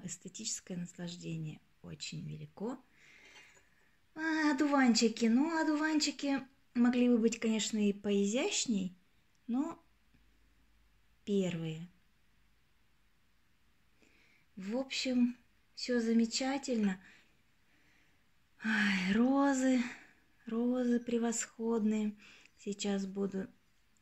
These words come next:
думать об их применении, какой розе стать кулоном, какой стать брошью. Вот это точно будет кулон очень красивый,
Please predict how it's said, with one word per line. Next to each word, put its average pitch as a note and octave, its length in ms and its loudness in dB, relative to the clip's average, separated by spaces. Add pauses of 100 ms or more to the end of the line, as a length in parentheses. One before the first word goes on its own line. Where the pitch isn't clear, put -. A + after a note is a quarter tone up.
(180)
думать F#3 560 -2 (1500)
об F3+ 240 -8
их F3+ 140 -8
применении, G3+ 760 4
какой F#3 440 -6
розе F3+ 340 -4
стать E3+ 400 -10
кулоном, G#3 680 -4 (600)
какой F3+ 460 -8
стать - 600 -12 (180)
брошью. G3 800 -6
Вот - 140 -14
это A3 160 -12
точно F3 400 -6
будет F3 260 -12
кулон F3 540 -6
очень E3+ 380 -8
красивый, A#3+ 840 -8